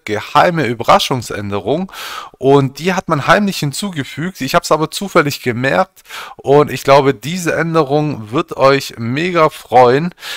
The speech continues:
Deswegen bleibt bis zum Schluss dabei und schaut sie euch an. Einige von euch haben das Glück, dass ihr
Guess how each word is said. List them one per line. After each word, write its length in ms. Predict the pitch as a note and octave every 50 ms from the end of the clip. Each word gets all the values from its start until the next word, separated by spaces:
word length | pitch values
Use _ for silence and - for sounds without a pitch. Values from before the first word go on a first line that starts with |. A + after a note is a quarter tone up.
| - - _ -
Deswegen 880 | A2+ B2+ C#3 - - C#3+ D3+ D3+ D3+ C#3+ D3+ D3+ D3+ B2+ - - A2 F#2+
bleibt 360 | G#2 A#2+ C3 - F#3 F#3 -
bis 140 | - E3+ -
zum 120 | - D#3
Schluss 220 | - - F3 E3+ -
dabei 520 | E3+ D3+ C#3 - C#3+ D3 E3+ F3+ F3+ E3
und 520 | - - C3+ C#3 C#3 C#3 C#3 C#3 C#3 B2+
schaut 280 | - - - C#3+ F3+ F3+
sie 160 | - - C#3
euch 280 | A#2 G#2+ G#2+ - - - -
an. 300 | A2 A#2+ D3 F3 F#3+ F#3 - - - - - -
Einige 400 | - - D3+ F#3 G#3 G3+ F#3+ F#3
von 160 | - F#3 E3+
euch 300 | D#3+ E3 E3+ - - -
haben 240 | E3+ F3+ - G#3+ G3
das 260 | F3+ E3 D3+ - -
Glück, 340 | - C#3 D#3 E3 E3 - - _ -
dass 300 | B2 A#2+ B2 - - -
ihr 480 | C3 C3+ C3+ C3+ C3+ B2+ A#2+ G#2+ -